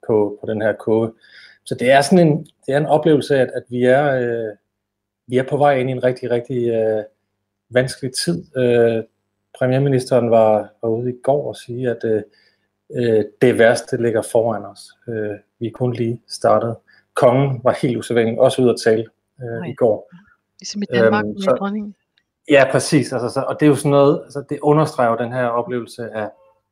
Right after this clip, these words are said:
Speaker 1: undtagelsestilstand, som man selvfølgelig også mærker i dagligdag-, i dagliglivet, hvor der er udgangsforbud.
Speaker 2: Hvad er fornemmelsen? Er det stadigvæk i de der tre store byer, det var i starten, eller er det spredt sig over det hele landet nu?
Speaker 1: Det spreder sig,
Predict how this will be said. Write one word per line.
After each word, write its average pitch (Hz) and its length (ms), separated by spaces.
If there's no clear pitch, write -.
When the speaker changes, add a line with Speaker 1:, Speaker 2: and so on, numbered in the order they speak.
Speaker 1:
undtagelsestilstand, 110 1040
som 110 140
man 107 100
selvfølgelig 120 400
også 107 160
mærker 104 320
i 123 80
dagligdag-, 101 580
i 104 200
dagliglivet, 101 320
hvor 101 100
der 98 120
er 95 220
udgangsforbud. 95 640
Speaker 2:
Hvad 214 120
er 277 40
fornemmelsen? 247 580
Er 214 60
det 196 140
stadigvæk 240 380
i 226 60
de 220 220
der 202 100
tre 208 260
store 208 300
byer, 214 220
det 196 120
var 190 100
i 202 60
starten, 202 400
eller 180 180
er 175 60
det 170 120
spredt 180 260
sig 190 100
over 175 180
det 180 160
hele 190 180
landet 185 280
nu? 185 140
Speaker 1:
Det 127 100
spreder 151 460
sig, 135 280